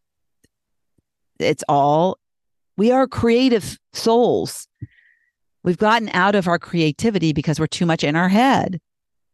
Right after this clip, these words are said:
And so if you get out of your head and into your body and what feels good, and you take the time to sit down and think about the ways you're being and the ways you want to be, then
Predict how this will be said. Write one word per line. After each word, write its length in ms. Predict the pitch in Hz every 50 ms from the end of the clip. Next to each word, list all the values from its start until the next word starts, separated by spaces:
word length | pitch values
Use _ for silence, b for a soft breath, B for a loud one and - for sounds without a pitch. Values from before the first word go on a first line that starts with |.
| _ -
And 120 | 147 151 -
so 100 | 180 170
if 80 | 156
you 100 | 160 160
get 180 | - 185 175 - -
out 200 | 151 156 170 185
of 100 | 196 185
your 140 | 190 180 165
head 360 | 180 190 233 247 202 165 - -
and 100 | 143 139
into 240 | 143 170 165 - 170
your 80 | 165
body 520 | - 170 180 208 214 208 180 156 151 143 -
and 100 | - 156
what 140 | 151 110 -
feels 240 | 175 156 156 147 -
good, 280 | - 202 233 220 170
and 120 | - 156 147
you 60 | 139
take 240 | - - 160 - -
the 80 | 165
time 600 | - - - 220 233 226 185 143 127 135 143 160 b b b
to 100 | - 156
sit 200 | - - 202 -
down 520 | - 196 196 220 226 175 120 120 139 151 - b b b b b b -
and 140 | 147 151 -
think 260 | - - 277 403 -
about 440 | 240 170 123 98 104 82 92 - - _ _ -
the 100 | 160 143
ways 400 | 156 151 147 151 151 143 - - _
you're 160 | 156 156 151
being 400 | 127 156 147 113 95 139 160 151
and 100 | - 156
the 60 | 156
ways 280 | 156 147 147 147 - -
you 100 | 151 139
want 300 | 143 160 208 247 - -
to 80 | - 156
be, 380 | 131 131 120 135 170 214 240 - _ _ _ _ _ _ _ _ _ _ _ _ _ _ _ _ _ _ _ _ _ _ _ _ _ _ _ _ _ _ _ _ _ _ _ _ _ _ _ _ _ _ _ _ _ _ _ -
then 440 | 170 175 170 170 170 175 175 -